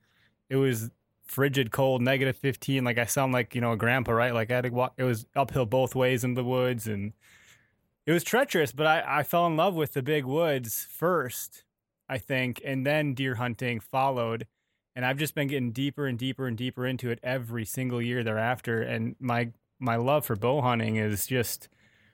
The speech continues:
exploded in the last probably three years, more so than the last ten combined. Um,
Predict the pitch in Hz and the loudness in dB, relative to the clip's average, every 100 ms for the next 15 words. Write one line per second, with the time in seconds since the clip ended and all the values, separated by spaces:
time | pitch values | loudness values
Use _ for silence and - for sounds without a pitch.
0 | _ _ 139 123 - - - - 135 170 | _ _ -2 2 4 2 2 -2 2 4
1 | 180 143 123 120 120 120 131 131 - - | 4 2 2 2 2 2 2 0 -6 0
2 | 139 127 127 110 - 135 143 131 139 135 | 0 2 0 -2 -2 0 2 2 2 2
3 | 107 - - _ _ _ _ 123 135 135 | 0 -4 -6 _ _ _ _ 2 4 2
4 | 151 127 127 120 127 127 - - - _ | 0 0 0 2 2 2 -2 -6 -12 _
5 | _ _ - 147 147 127 131 120 131 127 | _ _ -4 -2 0 -2 0 2 2 0
6 | 113 113 - - 127 117 113 110 104 | -2 -4 -8 -8 -2 0 0 -2 -6